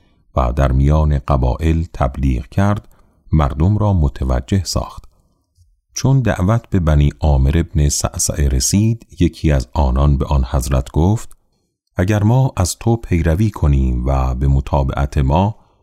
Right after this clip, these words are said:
خدا تو را بر دشمنانت غالب کند،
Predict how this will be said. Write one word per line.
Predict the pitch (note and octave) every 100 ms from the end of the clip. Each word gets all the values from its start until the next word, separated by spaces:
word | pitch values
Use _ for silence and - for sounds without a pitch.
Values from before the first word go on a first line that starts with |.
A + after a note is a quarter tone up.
| _
خدا | - D#2+ D2+ F2+ F#2+
تو | - E2
را | E2+ E2
بر | D#2 D2 -
دشمنانت | C#2 - C#2 D2+ F#2+ F2 C#2+ -
غالب | D2 C2 C2 A#1+
کند، | - C#3 G#2+